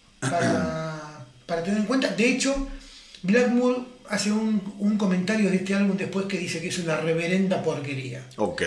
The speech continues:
Speaker 1: Lo dice literalmente con estas palabras.
Speaker 2: Ok. Ok.
Speaker 1: Pero bueno.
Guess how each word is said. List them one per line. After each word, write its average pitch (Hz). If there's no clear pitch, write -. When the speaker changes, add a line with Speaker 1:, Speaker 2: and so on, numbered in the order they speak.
Speaker 1:
Lo 95
dice 233
literalmente 233
con 180
estas 170
palabras. -
Speaker 2:
Ok. 160
Ok. 143
Speaker 1:
Pero 196
bueno. 160